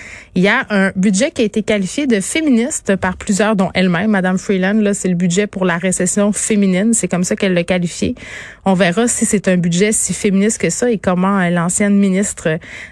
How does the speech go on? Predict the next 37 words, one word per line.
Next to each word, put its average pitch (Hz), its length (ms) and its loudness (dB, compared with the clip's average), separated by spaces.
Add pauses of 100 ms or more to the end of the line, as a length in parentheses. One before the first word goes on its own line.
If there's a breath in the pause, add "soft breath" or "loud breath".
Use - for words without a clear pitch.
(100)
des 190 120 2
Finances 202 600 2
accueille, 214 600 0
euh, 175 200 0
ce - 160 -2
budget 175 480 0
fédéral-là. 190 800 0
Un 180 80 0
budget 180 640 0
dépensier 208 580 0
ou 247 80 2
pas, 240 220 -2
c'est 226 140 -4
la 170 100 0
question 202 400 0
qu'on 180 160 0
va 170 140 2
se 170 80 -8
poser 175 500 0 (420 loud breath)
avec, 180 440 0
euh, 180 160 2
Monique 190 520 2
Jérôme 196 460 2
Forget. 226 400 -2
Là, 240 160 0
je 208 100 -4
vois 240 120 -2
le 240 60 -4
premier 208 280 0
ministre 214 320 0
qui - 60 -20
commence 220 400 0
à 202 80 -2
parler. 220 460 -2 (120)
On 269 140 0
y 214 60 4
va. 160 140 -4